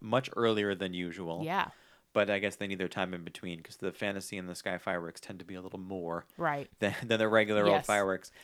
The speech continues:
Speaker 1: And then Epcot's doing their countdown to midnight again, which they've done in the past. Harmonious will be early as well, six thirty.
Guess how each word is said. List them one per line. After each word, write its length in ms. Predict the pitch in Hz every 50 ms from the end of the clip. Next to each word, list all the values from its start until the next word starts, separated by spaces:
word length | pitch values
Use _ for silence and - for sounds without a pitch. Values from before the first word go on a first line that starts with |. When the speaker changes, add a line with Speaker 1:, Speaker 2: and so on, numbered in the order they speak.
| - _
Speaker 1:
And 140 | - 135 127
then 100 | 123 120
Epcot's 460 | - 127 151 - - 160 135 110 -
doing 180 | - 127 123 117
their 120 | 113 110 104
countdown 440 | - - 113 92 104 113 107 104 104
to 100 | - 101
midnight 340 | 95 101 110 107 101 98 -
again, 340 | 101 92 92 92 92 92 90
which 160 | 92 - -
they've 160 | 101 95 95
done 240 | 90 98 92 92 92
in 200 | - - 95 92
the 80 | 90
past. 420 | - - 95 87 90 90 - - - _ _ _ _
Harmonious 580 | - 127 120 117 110 107 107 104 98 98 - -
will 80 | 104
be 160 | 90 87 95 -
early 320 | 95 98 95 90 90 90
as 160 | 87 85 82
well, 240 | 92 90 87 85 82
six 240 | - - - - -
thirty. 380 | - 98 92 87 87 85 82